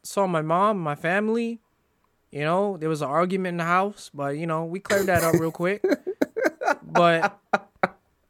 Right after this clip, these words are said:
Speaker 1: you know, it be like that, bro. It be like that. I'ma
Speaker 2: Yep.
Speaker 1: go see them on Christmas. You know, it might be the same,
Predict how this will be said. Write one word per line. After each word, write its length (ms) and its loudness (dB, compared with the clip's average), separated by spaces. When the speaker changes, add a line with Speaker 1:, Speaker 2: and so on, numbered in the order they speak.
Speaker 1:
you 100 -4
know, 100 2
it 60 -4
be 140 -2
like 220 4
that, 200 4
bro. 260 2
It 120 -4
be 100 -2
like 200 4
that. 200 4
I'ma 160 8
Speaker 2:
Yep. 80 4
Speaker 1:
go 100 4
see 140 -4
them 160 2
on 120 -2
Christmas. 560 0
You 120 -4
know, 300 0
it 140 -4
might 180 2
be 80 -2
the 100 0
same, 420 -2